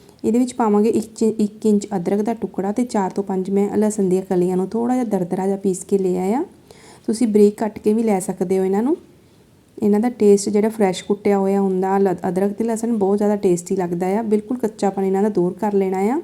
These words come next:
ਇਹਦੇ ਵਿੱਚ ਪਾਵਾਂਗੇ ਦੋ ਟਮਾਟਰ ਤੇ ਤਿੰਨ ਤੋਂ ਚਾਰ ਮੈਂ ਹਰੀਆਂ ਮਿਰਚਾਂ ਨੂੰ ਬਿਲਕੁਲ ਬਰੀਕ ਪੀਸ ਕੇ ਲਿਆ ਆ। ਇਹਦੇ ਵਿੱਚ ਸਬਜ਼ੀ ਵਿੱਚ ਅਸੀਂ ਬਿਲ-,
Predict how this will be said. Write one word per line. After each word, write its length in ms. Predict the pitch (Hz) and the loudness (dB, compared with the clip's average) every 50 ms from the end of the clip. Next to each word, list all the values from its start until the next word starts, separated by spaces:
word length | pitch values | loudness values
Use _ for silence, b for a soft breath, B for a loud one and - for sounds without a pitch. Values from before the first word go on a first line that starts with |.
| - B B B B B B B B B B B | -8 B B B B B B B B B B B
ਇਹਦੇ 180 | 226 226 240 254 | 0 2 2 2
ਵਿੱਚ 180 | 269 254 - | 0 0 -2
ਪਾਵਾਂਗੇ 420 | - - 226 208 202 208 208 226 226 | -2 -2 0 2 2 2 2 2 2
ਦੋ 200 | 202 202 202 196 196 | 4 4 4 4 4
ਟਮਾਟਰ 460 | 196 196 185 180 175 175 - 220 240 | 2 0 -2 -2 -4 -4 -4 -4 -2
ਤੇ 140 | 240 262 247 | -2 -2 0
ਤਿੰਨ 240 | 247 226 208 196 | 2 2 2 4
ਤੋਂ 120 | 190 202 196 | 2 2 0
ਚਾਰ 200 | 202 202 190 196 | 0 0 0 2
ਮੈਂ 120 | 196 202 | 2 2
ਹਰੀਆਂ 300 | 196 190 180 180 185 185 | 2 2 0 0 0 2
ਮਿਰਚਾਂ 380 | 190 190 185 190 - - 190 190 | 2 0 0 -2 -6 -6 -2 -2
ਨੂੰ 120 | 208 226 208 | 0 0 0
ਬਿਲਕੁਲ 360 | 226 233 226 - - 277 262 262 208 | -2 -2 -2 -4 -4 -4 -4 -2 2
ਬਰੀਕ 260 | 196 202 190 190 196 | 4 4 4 4 0
ਪੀਸ 280 | - 226 208 190 196 - | -2 0 0 0 -2 0
ਕੇ 160 | - 208 196 | 2 2 2
ਲਿਆ 220 | 190 185 185 185 190 196 214 | 4 2 0 0 0 0 0
ਆ। 80 | 285 370 - - B B B B B B B B B B B | 0 -2 -4 -8 B B B B B B B B B B B
ਇਹਦੇ 240 | 226 240 233 269 285 | 0 0 2 2 2
ਵਿੱਚ 120 | 285 277 | 2 2
ਸਬਜ਼ੀ 300 | - 262 214 202 208 240 | 0 -2 -2 -2 -2 -2
ਵਿੱਚ 180 | 233 233 226 240 | -4 -2 -2 -2
ਅਸੀਂ 200 | 233 226 - 240 | -4 -2 -2 -4
ਬਿਲ-, 300 | 226 220 220 214 202 214 | 0 2 0 0 0 -2